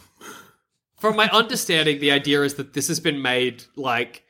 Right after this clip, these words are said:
by a small team working with Obsidian. Like, they're like, "This is our passion project,"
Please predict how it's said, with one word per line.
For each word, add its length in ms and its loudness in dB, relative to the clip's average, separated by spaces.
by 260 4
a 160 2
small 640 0
team 720 -4
working 640 -2
with 180 -6
Obsidian. 540 -6
Like, 260 2
they're 120 2
like, 180 2
"This 140 0
is 80 -4
our 120 4
passion 380 2
project," 580 -4